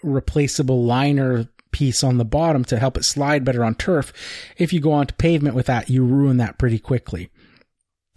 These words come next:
So you have to walk behind it when you're transporting it, say, from the truck to the lawn and that sort of stuff.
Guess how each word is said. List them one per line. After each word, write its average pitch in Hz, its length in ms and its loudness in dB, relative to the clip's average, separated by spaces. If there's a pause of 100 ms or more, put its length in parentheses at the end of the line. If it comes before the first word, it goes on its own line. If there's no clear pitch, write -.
(120)
So - 140 0
you 147 140 4
have 160 220 -2
to 156 80 0
walk 147 360 -2
behind 135 300 0
it 131 160 -4 (340)
when 139 240 0
you're 127 80 0
transporting 139 560 0
it, 120 100 -4
say, 127 200 0
from 117 280 0
the 107 100 0
truck - 540 -4 (420)
to 139 440 4
the 113 100 -2
lawn 147 600 0
and 120 100 2
that 135 160 -4
sort 156 180 0
of 143 80 -2
stuff. 156 320 -6